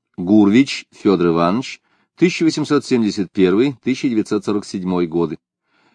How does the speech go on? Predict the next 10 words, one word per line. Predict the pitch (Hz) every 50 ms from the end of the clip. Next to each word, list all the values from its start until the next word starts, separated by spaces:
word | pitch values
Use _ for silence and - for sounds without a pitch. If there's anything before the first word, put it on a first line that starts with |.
| _ -
Деятель | 80 85 123 170 180 180 147 - 170 156
российского | 156 160 151 131 - - 160 151 - - 151 147 143
социал-демократического | - - 143 135 - - 135 131 120 131 127 110 123 127 - 135 123 - - - 135 139
движения | 127 139 156 127 117 104 92 85 85 80 - _ _ _ _ _ _ _
с | - - -
тысяча | - 110 104 98 - -
восемьсот | 123 123 - 135 120 - 117 104
девяносто | 104 101 107 104 101 - 101
четвертого | 92 - - 95 92 90 85 - 92 92 87
года. | 82 85 82 80 76